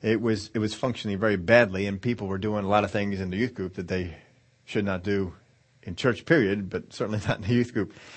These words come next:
So, um, you know, they, they went on to this creation festival every year, and so I was gonna take them, and so I gave them a list of rules. I gave them three pages of rules.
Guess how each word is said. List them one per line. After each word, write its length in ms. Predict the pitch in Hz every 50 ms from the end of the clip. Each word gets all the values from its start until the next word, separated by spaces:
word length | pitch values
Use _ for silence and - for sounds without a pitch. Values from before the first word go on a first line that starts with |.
| - - - - - - -
So, 320 | - - - 143 135 127 127
um, 220 | 127 127 123 120 - - _ _ _ _ _ _ _ _ _ _ - -
you 120 | - 117 120
know, 80 | 120
they, 280 | 117 123 127 123 120 120 - - - -
they 160 | 123 123 131
went 180 | 135 135 131 123
on 140 | 123 120
to 60 | 120 117
this 340 | 113 107 - - - -
creation 440 | - - - 127 135 139 - - 113
festival 400 | 107 117 110 - - 120 113 113
every 160 | 110 107 113
year, 200 | 113 117 127 143
and 80 | 147 123
so 240 | - - 110 110 107 - - - - -
I 100 | - 110
was 100 | 113 117
gonna 160 | 110 113 107 -
take 220 | - 139 143 -
them, 120 | 123 110
and 80 | 113 107
so 120 | - 127
I 120 | 127 135 143
gave 260 | 123 143 147 151 123
them 200 | 117 113 113 113
a 120 | 110 107
list 300 | 104 104 120 123 - -
of 80 | 123 107
rules. 260 | 139 175 147 110 98
I 100 | 107 113
gave 180 | 120 123 123 110
them 120 | 110 104
three 300 | 104 - - 147 160 160
pages 460 | 160 - - 147 147 139 120 110 101
of 120 | 107 104 104
rules. 420 | 123 123 104 87 80 80 - -